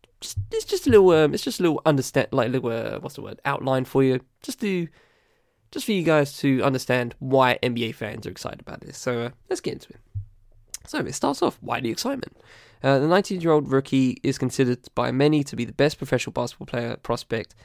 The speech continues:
basketball prospect since LeBron James, number one overall pick, is listed at six-foot-six, two hundred eighty-four pounds,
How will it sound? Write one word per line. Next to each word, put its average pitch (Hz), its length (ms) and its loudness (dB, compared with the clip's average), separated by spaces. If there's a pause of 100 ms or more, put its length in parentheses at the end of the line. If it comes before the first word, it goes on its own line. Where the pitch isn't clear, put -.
(140)
basketball 120 320 0
prospect - 460 0
since 156 240 0
LeBron 120 280 -4
James, - 320 -8
number 123 200 -6
one 123 100 -6
overall 123 280 -6
pick, - 300 -2
is 131 120 -6
listed 117 280 -2
at - 80 -8
six-foot-six, - 840 -2
two - 180 0
hundred 165 240 -2 (120)
eighty-four 139 360 0
pounds, 127 360 -4